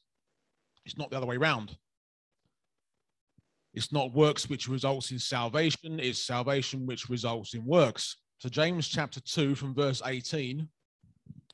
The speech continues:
James two eighteen to twenty-six.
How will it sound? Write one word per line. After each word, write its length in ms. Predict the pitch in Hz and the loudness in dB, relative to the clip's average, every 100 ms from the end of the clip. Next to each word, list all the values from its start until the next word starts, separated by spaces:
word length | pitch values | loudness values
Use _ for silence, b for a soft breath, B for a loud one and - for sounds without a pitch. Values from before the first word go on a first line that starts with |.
| - | -6
James 380 | 147 151 151 127 | -2 0 -2 -4
two 340 | - 139 135 B B B 151 | 0 2 2 B B B -2
eighteen 340 | 143 - 143 | 0 0 -2
to 100 | 127 | -2
twenty-six. 800 | - 143 127 - 131 120 - | -4 -4 -4 -2 -2 -2 -6